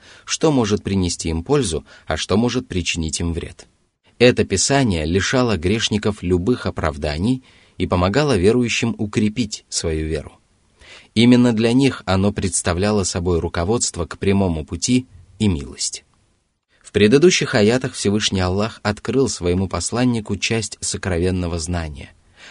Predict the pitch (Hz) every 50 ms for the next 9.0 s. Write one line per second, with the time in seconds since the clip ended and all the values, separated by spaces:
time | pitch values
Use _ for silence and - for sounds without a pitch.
0 | - - - 87 87 90 95 87 104 95 98 107 101 - - 87 87 92 90 98
1 | 107 101 90 92 - - 85 92 98 98 78 85 85 78 73 85 92 107 113 95
2 | 80 71 - - _ - - - 98 82 90 92 85 92 87 95 90 - - 95
3 | 95 98 95 - 107 107 113 120 131 131 117 - 90 85 87 87 82 82 82 -
4 | - 90 90 90 87 - - 90 87 - 90 85 - - 80 73 - - 92 110
5 | 110 95 95 90 87 82 - - 113 104 95 - 104 80 95 - 104 95 90 85
6 | 85 80 87 95 90 - - 78 80 78 76 76 76 - - 85 85 98 110 135
7 | 143 131 92 69 - - _ _ - - - _ _ _ - - 135 135 165 165
8 | - - 147 131 120 104 98 95 92 - - - 92 76 - - - - -